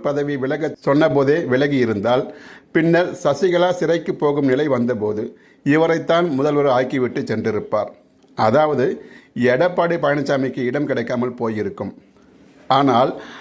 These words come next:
அரசியல் ஆலோசனை என்ற பெயரில் சிலருடைய பேச்சை கேட்டுக்கொண்டு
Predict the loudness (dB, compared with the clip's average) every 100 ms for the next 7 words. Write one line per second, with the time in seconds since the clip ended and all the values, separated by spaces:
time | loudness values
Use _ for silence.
0 | -20 -4 0 2 0 0 -2 0 2 2
1 | 2 2 0 0 -2 0 0 0 -2 -2
2 | -4 -4 -4 -6 -10 _ _ _ -20 -4
3 | 2 4 4 4 2 2 0 -2 0 -2
4 | 0 -2 -2 -2 -2 0 -2